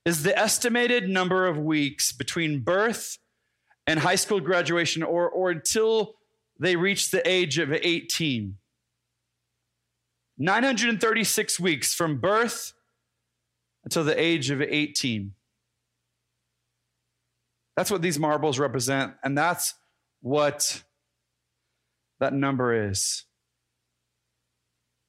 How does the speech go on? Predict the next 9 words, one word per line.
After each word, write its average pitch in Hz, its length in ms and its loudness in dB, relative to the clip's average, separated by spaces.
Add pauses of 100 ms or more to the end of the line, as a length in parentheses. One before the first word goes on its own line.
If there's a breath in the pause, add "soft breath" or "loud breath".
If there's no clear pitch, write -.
(200)
So 135 180 -2
guess 135 260 0
what? 127 240 0 (1200)
We 143 60 2
really 151 260 2
are 151 180 4
losing 120 340 -2
our 110 80 -4
marbles. 104 560 -6